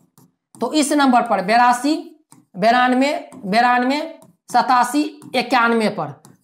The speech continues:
मात्र दो सौ रुपया आपको लगेगा, समझ गए। आपको हम लगभग बीस मॉक टेस्ट देंगे, बीस मॉक टेस्ट, समझ गए, बीस मॉक टेस्ट आपके WhatsApp पर स्पेशल, जो ये ग्रुप लेगा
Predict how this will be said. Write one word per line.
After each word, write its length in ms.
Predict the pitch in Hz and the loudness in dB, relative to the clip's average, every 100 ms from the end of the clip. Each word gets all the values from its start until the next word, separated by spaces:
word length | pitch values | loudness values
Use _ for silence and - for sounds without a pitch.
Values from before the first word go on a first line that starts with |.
| 196 | -2
मात्र 460 | 233 285 302 302 | 2 2 2 -2
दो 320 | 247 190 285 302 | 0 2 2 2
सौ 160 | 294 | 2
रुपया 320 | 285 277 269 262 | 0 2 2 2
आपको 380 | 240 240 247 | 2 2 2
लगेगा, 500 | 233 208 196 160 143 - _ _ - - | 2 2 0 -2 -6 -10 _ _ -20 -12
समझ 280 | - 277 269 | -2 0 2
गए। 240 | 254 302 180 - - _ _ _ _ | 2 2 0 -4 -16 _ _ _ _
आपको 360 | 226 262 269 311 | 0 2 2 0
हम 540 | 247 294 320 - - - | 2 2 0 -4 -12 -2
लगभग 480 | 190 254 262 277 277 | 0 2 2 0 0
बीस 440 | 208 226 294 320 311 | 0 4 4 4 2
मॉक 420 | 269 262 269 262 - | 4 4 2 -2 -2
टेस्ट 300 | 277 - 226 | 0 0 -2
देंगे, 420 | 190 180 156 147 | -2 -2 -4 -8
बीस 480 | 143 151 254 294 285 | -6 0 2 2 2
मॉक 480 | 240 240 277 294 302 - - _ _ - - | -2 0 0 -2 -6 -16 -20 _ _ -12 0
टेस्ट, 440 | 269 233 - - 143 - - _ _ _ _ _ - | 0 0 -4 -12 -16 -18 -20 _ _ _ _ _ -12
समझ 280 | - 262 262 | -4 -2 0
गए, 120 | 277 | 0
बीस 300 | 202 277 285 | 2 2 2
मॉक 260 | 262 254 262 | 0 0 0
टेस्ट 240 | 302 294 - | -2 -2 0
आपके 280 | 240 247 277 | 0 0 0
WhatsApp 580 | 254 240 247 - 254 - | 2 0 -2 -4 -4 -2
पर 180 | 220 - 262 | -2 0 0
स्पेशल, 680 | 262 - 302 302 277 175 151 | 0 0 2 4 2 0 0
जो 180 | 214 277 | 4 4
ये 140 | 277 | 4
ग्रुप 320 | 214 277 320 | 2 0 0
लेगा 280 | 269 240 277 | 0 2 2